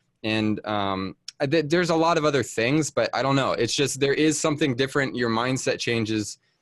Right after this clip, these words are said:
to a global mission, um, when, when your context is global. So, I mean, that sounds really obvious and, and base, but it, it doesn't really happen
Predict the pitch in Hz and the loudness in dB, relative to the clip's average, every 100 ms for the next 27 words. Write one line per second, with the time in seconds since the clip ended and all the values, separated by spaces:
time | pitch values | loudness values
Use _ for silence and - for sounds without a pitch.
0 | _ - 131 117 117 117 107 107 101 - | _ -4 0 2 2 2 2 0 0 -2
1 | 92 90 - 101 95 92 90 - 113 107 | -4 -6 -8 -6 -4 -4 -8 -4 -2 0
2 | 110 113 113 110 107 107 127 120 127 113 | -2 -2 0 2 0 0 -2 -2 -4 -4
3 | 92 127 160 - - _ _ _ - 101 | -4 0 0 -2 -6 _ _ _ -4 0
4 | 95 - 110 120 131 156 123 139 139 98 | 0 -2 -2 0 0 -2 0 0 0 -2
5 | _ _ _ - 123 156 127 107 - 113 | _ _ _ -4 -2 0 2 0 0 -2
6 | 110 - 104 98 127 113 - - 107 113 | -2 -2 -2 2 2 2 0 -2 0 0
7 | 117 110 117 165 160 170 135 151 165 143 | -2 0 0 2 2 2 2 -2 -2 -2
8 | 120 113 | -2 -4